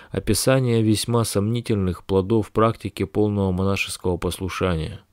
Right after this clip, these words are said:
Там и здесь необразованный и жестокий, своенравный старец, принявший на себя роль духовного гуру,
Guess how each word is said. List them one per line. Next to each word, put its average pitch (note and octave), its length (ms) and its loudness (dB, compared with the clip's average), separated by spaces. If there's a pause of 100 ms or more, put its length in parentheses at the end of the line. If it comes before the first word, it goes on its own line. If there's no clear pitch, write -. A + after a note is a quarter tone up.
(920)
Там C#3 300 6
и A#2+ 60 6
здесь A#2+ 500 2
необразованный A2 1000 4
и F#2+ 100 -2
жестокий, G2 800 0
своенравный G#2 800 2
старец, B2 580 2 (100)
принявший A2 640 2
на G2+ 240 2
себя G2+ 420 2
роль A2+ 240 4
духовного G2+ 680 0
гуру, F2+ 440 -2